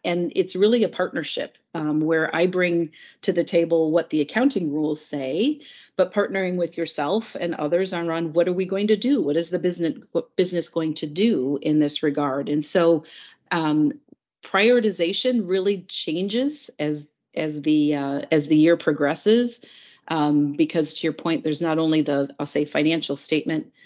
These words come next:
um, misstatement risk that we're trying to avoid, but we also wanna advance the organization, right? We, we want to make sure that as I do my job and s-, my, and lead my teams, that we're doing them in a way that, um, minimizes,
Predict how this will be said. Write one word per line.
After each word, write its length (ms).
um, 580
misstatement 760
risk 420
that 140
we're 120
trying 320
to 160
avoid, 420
but 160
we 140
also 240
wanna 260
advance 600
the 160
organization, 880
right? 280
We, 220
we 240
want 300
to 80
make 200
sure 280
that 340
as 160
I 220
do 200
my 220
job 320
and 100
s-, 100
my, 160
and 220
lead 180
my 220
teams, 680
that 140
we're 120
doing 300
them 160
in 80
a 80
way 460
that, 420
um, 320
minimizes, 840